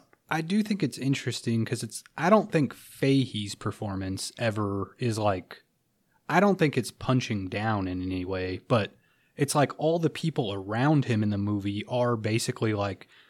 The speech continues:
"Man, how do I get this guy to work for free?" Or, "How do I, like, uh, you know, take advantage of this?" Like, everyone is shitty to him,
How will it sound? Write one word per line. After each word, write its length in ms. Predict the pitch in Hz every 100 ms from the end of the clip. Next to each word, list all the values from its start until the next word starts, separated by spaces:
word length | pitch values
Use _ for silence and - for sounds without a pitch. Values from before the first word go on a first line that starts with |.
| _ -
"Man, 180 | 117 113
how 140 | 139
do 80 | 190
I 80 | 143
get 140 | 123
this 120 | 107
guy 160 | 95 113
to 80 | 101
work 240 | 95 123
for 140 | - 90
free?" 640 | - 107 104 98 95 95
Or, 400 | - 117 104 104
"How 240 | - - 196
do 140 | 190
I, 360 | 143 - 117 110
like, 460 | 104 101 101 - - _ - _ _ -
uh, 440 | 104 98 92 92 - _ _
you 80 | 123
know, 100 | 110
take 300 | 101 - 135
advantage 600 | 127 92 95 104 127 95 95
of 100 | 90
this?" 200 | 92 -
Like, 260 | 139 117 -
everyone 480 | 190 233 185 165
is 140 | 139 107
shitty 480 | - 143 127 104 -
to 300 | - 127 98
him, 500 | 113 127 92 92